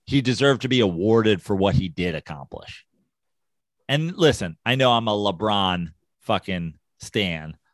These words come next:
so, like, that's whatever. Um, trying to think of across the other sports, if there's anything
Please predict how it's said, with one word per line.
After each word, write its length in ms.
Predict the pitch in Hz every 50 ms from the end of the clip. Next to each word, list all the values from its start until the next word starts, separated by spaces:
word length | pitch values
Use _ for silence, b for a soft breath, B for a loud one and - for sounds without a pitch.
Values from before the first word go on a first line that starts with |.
| _
so, 180 | - - 107 104
like, 260 | 90 92 90 85 82 - _
that's 440 | - 95 95 92 - - - - - _ _
whatever. 520 | - 98 101 95 92 90 82 85 82 76 b b b b b b b b _ -
Um, 580 | 120 123 117 113 113 110 107 104 101 98 - _ _ _ _ _ _ _ _ _ _ _ _ _ _ _ _ _
trying 260 | - - 160 170 185
to 120 | 185 151 -
think 320 | - 151 151 151 - - -
of 420 | 120 117 113 107 104 95 - _ _ _ -
across 480 | - - - - 123 127 135 131 123 -
the 140 | - -
other 280 | - 110 113 113 113 101
sports, 880 | - - - - - 98 101 107 101 90 80 - - - - - - _ _ _ _ _ _ _ _ _ _ _ _ _ _ _ _ _ _ _ _ _ _ _ _ _ _ _
if 120 | - 92 85
there's 200 | 110 101 90 - -
anything 1000 | 113 113 113 113 110 101 - - 113 107 104 104 101 98 98 95 92 92 87